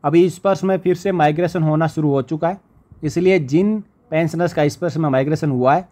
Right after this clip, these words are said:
वो हमेशा अपने मोबाइल को चालू हालत में रखें।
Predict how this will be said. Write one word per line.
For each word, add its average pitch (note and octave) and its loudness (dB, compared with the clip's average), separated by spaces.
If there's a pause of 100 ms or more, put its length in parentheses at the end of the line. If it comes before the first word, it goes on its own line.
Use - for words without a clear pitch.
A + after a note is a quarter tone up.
(320)
वो C#3+ -4
हमेशा F#3+ 2
अपने D#3+ -2
मोबाइल C#3+ 0
को D#3+ -4
चालू C#3 -2
हालत C3+ -2
में C3 -4
रखें। A#2+ -6